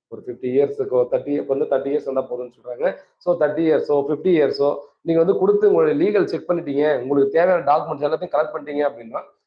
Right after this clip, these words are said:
இமீடியட்டா வந்து உங்களோட சொத்தை வந்து விற்பனை செஞ்சுட்டு உங்களுடைய தேவையை பூர்த்தி செஞ்சுட்டு போயிடலாம். அடுத்து பாத்தீங்கன்னா,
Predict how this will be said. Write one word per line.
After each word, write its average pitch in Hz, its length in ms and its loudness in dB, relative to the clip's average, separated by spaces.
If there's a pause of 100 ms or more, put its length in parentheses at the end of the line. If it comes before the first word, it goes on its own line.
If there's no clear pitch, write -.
இமீடியட்டா 196 380 2
வந்து 156 160 -2
உங்களோட 151 160 0
சொத்தை 139 320 -2
வந்து 143 380 0 (220)
விற்பனை 196 320 2
செஞ்சுட்டு 160 400 0
உங்களுடைய 143 300 0
தேவையை 151 240 2
பூர்த்தி 135 300 -8
செஞ்சுட்டு 120 260 -10
போயிடலாம். 110 280 -20 (960)
அடுத்து 151 380 0
பாத்தீங்கன்னா, 139 440 0